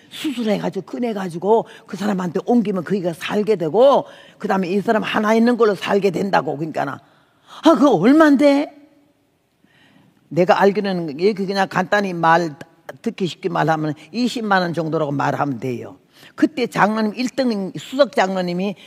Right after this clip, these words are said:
수수감사 헌금을 이만 원 할 때야. 수십 년 전이니까 이만 원 할 때인데 이 사람이, 응? 이십만 원. 내가, "어? 이십만 원?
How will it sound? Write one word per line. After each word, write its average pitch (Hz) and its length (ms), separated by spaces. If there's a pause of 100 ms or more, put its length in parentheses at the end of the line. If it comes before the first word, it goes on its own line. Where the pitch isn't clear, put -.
(160)
수수감사 214 600
헌금을 180 340
이만 254 380
원 202 140
할 147 140
때야. 135 500 (1160)
수십 - 420
년 247 180
전이니까 147 540 (220)
이만 277 300
원 254 120
할 220 140
때인데 208 260 (220)
이 226 80
사람이, 226 640
응? 285 200 (1500)
이십만 285 520
원. 262 100
내가, 226 120 (180)
"어? 359 160 (360)
이십만 349 440
원? 320 160